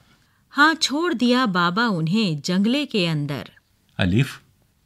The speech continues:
Speaker 2: मुद्दत में अब इस बच्चे को हमने है सिधाया।
Speaker 1: क्या देखते हो तुम खड़े,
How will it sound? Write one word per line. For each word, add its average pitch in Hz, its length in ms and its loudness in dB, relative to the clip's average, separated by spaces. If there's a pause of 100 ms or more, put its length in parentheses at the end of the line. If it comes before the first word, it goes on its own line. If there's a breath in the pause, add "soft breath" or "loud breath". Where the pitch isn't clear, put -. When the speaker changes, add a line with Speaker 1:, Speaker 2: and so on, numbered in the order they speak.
(140)
Speaker 2:
मुद्दत 127 520 4
में 143 240 2
अब 104 220 -4
इस 117 200 -2
बच्चे 113 380 -2
को 120 240 -2
हमने 107 460 2
है 98 180 -2
सिधाया। 90 760 -4 (680)
Speaker 1:
क्या 240 200 6
देखते 262 500 -2
हो 247 220 -2
तुम 240 320 -4
खड़े, 170 580 -4